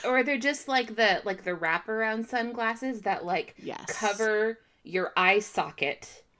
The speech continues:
Speaker 1: <laughs> And, like,
Speaker 2: Yes.
Speaker 1: <laughs> yeah, like those
Speaker 2: Oh,
Speaker 1: ones.
Speaker 2: oh,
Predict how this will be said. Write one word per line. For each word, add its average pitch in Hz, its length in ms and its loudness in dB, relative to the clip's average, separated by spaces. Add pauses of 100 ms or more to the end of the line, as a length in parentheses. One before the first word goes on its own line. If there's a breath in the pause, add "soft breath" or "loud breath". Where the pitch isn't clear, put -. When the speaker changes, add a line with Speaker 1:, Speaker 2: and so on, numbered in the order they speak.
(140)
Speaker 1:
<laughs> - 320 -14
And, 269 200 0
like, 170 560 6
Speaker 2:
Yes. - 600 0
Speaker 1:
<laughs> - 1800 -4
yeah, 208 240 0
like 202 220 -6
those 185 240 -4
Speaker 2:
Oh, 185 240 0
Speaker 1:
ones. 139 120 -4 (260)
Speaker 2:
oh, 160 300 -2